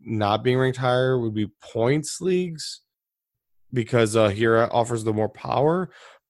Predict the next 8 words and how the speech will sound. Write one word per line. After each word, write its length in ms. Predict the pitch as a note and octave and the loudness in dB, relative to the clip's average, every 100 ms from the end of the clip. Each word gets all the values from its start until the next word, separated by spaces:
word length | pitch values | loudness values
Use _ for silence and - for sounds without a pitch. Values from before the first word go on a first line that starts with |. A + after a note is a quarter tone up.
| _ | _
but 360 | E3 F3+ D3+ - | 2 4 4 0
Hiura 360 | D3 C#3+ C3+ | -4 -2 0
also 220 | D3 A#2+ | -2 -4
ca-, 320 | A#2+ - C3 C3 | -8 -2 -2 -2
strikes 340 | - B2 - | -2 0 2
out, 220 | C3 B2+ | 4 4
like, 340 | A2 G2+ F#2+ - _ - _ _ _ _ _ | 2 0 0 -12 _ -20 _ _ _ _ _
twenty, 640 | - C3+ B2+ A#2 A2+ A2 | -10 0 2 4 4 0